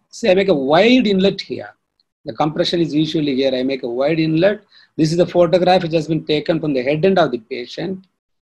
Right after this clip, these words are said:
and kept here. When we did the first case, now we have done thirteen of these cases. When we did the first case, we didn't have the confidence to do an anastomosis. So I left the colon in the neck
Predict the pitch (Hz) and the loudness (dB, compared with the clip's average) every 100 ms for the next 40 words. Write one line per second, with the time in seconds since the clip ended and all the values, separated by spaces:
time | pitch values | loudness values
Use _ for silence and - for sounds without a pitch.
0 | _ 143 131 196 196 180 156 165 170 196 | _ -8 -2 0 0 -2 -2 0 0 -2
1 | - _ _ 180 208 208 170 214 254 - | -10 _ _ 2 4 4 4 4 2 0
2 | - - 202 - - - 233 - - - | -10 0 2 2 -4 2 2 2 -12 -6
3 | - 151 135 - 143 160 165 156 180 180 | 0 2 0 -2 -4 0 0 0 -2 -4
4 | 170 180 185 226 208 160 127 127 123 - | -2 -2 -2 -2 0 -2 0 -4 -4 -14
5 | 117 117 131 196 - _ _ _ _ 160 | -14 -10 -8 -10 -12 _ _ _ _ 0
6 | 165 160 185 202 180 - 196 196 - - | 0 2 2 2 0 0 -2 -2 -4 -14
7 | - 175 165 185 - - _ _ _ _ | -6 -2 0 -2 -6 -20 _ _ _ _
8 | _ _ - - _ - 160 170 170 185 | _ _ -14 -14 _ -2 4 6 6 4
9 | 170 170 165 151 - 156 190 220 - 160 | 4 0 0 -4 -4 0 2 0 -2 -2
10 | 151 151 - 139 160 147 139 151 - 143 | -2 -2 -6 -4 -2 -2 -2 -4 -6 -6
11 | 131 120 113 123 123 _ _ _ - 156 | -4 -8 -10 -10 -10 _ _ _ -4 0
12 | 147 151 180 - 180 - 156 160 165 139 | 4 4 2 2 0 0 0 2 0 0
13 | 123 120 123 127 | -2 -2 -2 -4